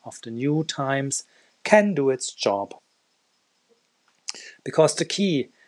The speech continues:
is to take responsibility for your own energy level, a kind of leadership quality that at first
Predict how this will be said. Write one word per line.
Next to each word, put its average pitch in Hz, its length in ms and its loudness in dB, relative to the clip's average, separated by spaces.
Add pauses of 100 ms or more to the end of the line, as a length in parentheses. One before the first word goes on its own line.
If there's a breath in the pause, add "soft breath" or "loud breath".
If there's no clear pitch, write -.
(160 soft breath)
is - 180 -4
to - 120 -8
take - 600 -2
responsibility 156 1200 0
for 123 260 -4
your 117 220 -2 (220)
own 156 500 4
energy 143 420 -2
level, 170 300 2 (920 soft breath)
a - 40 -16
kind 185 260 2
of 185 140 0
leadership 165 560 -2
quality 107 560 -4 (320 soft breath)
that - 100 -4
at 131 240 -6
first - 580 2